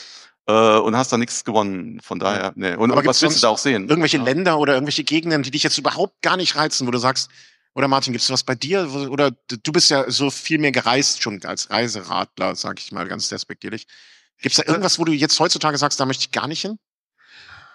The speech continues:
Speaker 3: Naja, ich muss ja beruflich dahin, wo ich eigentlich nicht hin möchte. Aber die, äh, also da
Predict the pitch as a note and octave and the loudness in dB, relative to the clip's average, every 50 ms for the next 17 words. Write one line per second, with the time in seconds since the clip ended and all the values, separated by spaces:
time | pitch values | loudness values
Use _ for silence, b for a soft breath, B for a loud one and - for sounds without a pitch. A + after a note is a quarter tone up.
0 | B B B _ F#3+ A3 A3 G3+ C#3+ C3 C3 C3 C3+ D3 C#3+ D#3+ E3+ E3 D#3+ C3+ | B B B _ -20 -16 -8 -4 -2 0 0 0 0 0 0 2 2 2 2 2
1 | D3 C3+ D#3+ F#3+ - - D#3+ C#3+ - - D3 C#3 C#3 D3+ D3+ C#3+ D3 D#3 C#3+ - | 0 -2 -2 -2 0 0 0 0 2 4 4 4 4 2 2 2 2 2 2 0
2 | F3+ D#3 D3 C#3+ C3+ D#3+ B2+ - E3+ E3+ D#3 D#3 E3+ - - - G3 F3 D3 b | 0 -2 -2 -4 -4 -6 -4 -4 -4 0 0 2 0 0 0 -2 -2 -2 -2 b
3 | b b b b b b b b - D3+ C3+ D#3 D3+ C#3 C3 D3 D3 D3 C#3+ C#3+ | b b b b b b b b -2 2 4 4 4 4 4 2 4 4 4 4
4 | D3+ D#3 - F3+ D#3 D3 C#3+ C3+ B2 - _ _ _ _ _ _ _ _ _ - | 2 -2 -2 0 2 4 4 2 0 -4 _ _ _ _ _ _ _ _ _ -12
5 | - B2+ C#3+ C#3+ D3+ C#3+ C#3 B2 | -6 -4 0 2 2 2 2 2